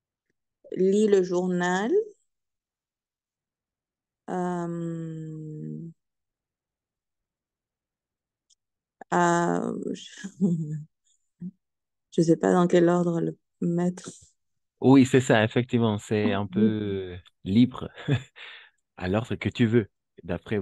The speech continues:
Speaker 1: Ah,
Speaker 2: d'après
Speaker 1: d'accord.
Speaker 2: toi, d'après toi, et l'ordre que tu veux. Mais attention au passé com-, au passé composé, en utilisant le passé composé. Par exemple, il a pris le bus.
Speaker 1: Ah,
Speaker 2: Et
Speaker 1: d'accord.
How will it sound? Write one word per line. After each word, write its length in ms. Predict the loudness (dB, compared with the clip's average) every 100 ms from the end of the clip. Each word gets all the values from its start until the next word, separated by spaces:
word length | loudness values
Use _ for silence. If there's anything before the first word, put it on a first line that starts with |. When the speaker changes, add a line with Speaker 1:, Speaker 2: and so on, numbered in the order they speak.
| -2
Speaker 1:
Ah, 140 | 0
Speaker 2:
d'après 300 | 0 -2 -2
Speaker 1:
d'accord. 60 | 0
Speaker 2:
toi, 260 | -2 -2 _ -10
d'après 340 | -8 -4 -4
toi, 360 | -2 -2 -2 -8 _ _ _ _ _ _
et 520 | -6 -4 -4 -6 -8 -10 -14 _ _ -14
l'ordre 400 | -8 -8 -8 -12
que 140 | -12
tu 160 | -10 -8
veux. 180 | -8 -10 -18 -4
Mais 80 | -2
attention 400 | 0 -2 0 -2 -6 _ -2
au 80 | 0
passé 300 | -2 -2 -2
com-, 220 | -4 -6 _
au 160 | -4 -2
passé 260 | -4 -4
composé, 420 | -4 -2 -2 -2 -4
en 100 | -4
utilisant 340 | -2 -2 -2
le 100 | -2
passé 260 | -4 -6 -6
composé. 340 | -6 -6 -4
Par 100 | -4
exemple, 300 | -2 -2 -2 -4
il 140 | -4
a 60 | -4
pris 200 | -4 -4
le 100 | -2
bus. 540 | 2 2 0 -10 -20 _ -20 -20 -20 -20 _ _ 2
Speaker 1:
Ah, 120 | 4
Speaker 2:
Et 20 |
Speaker 1:
d'accord. 280 | 4 0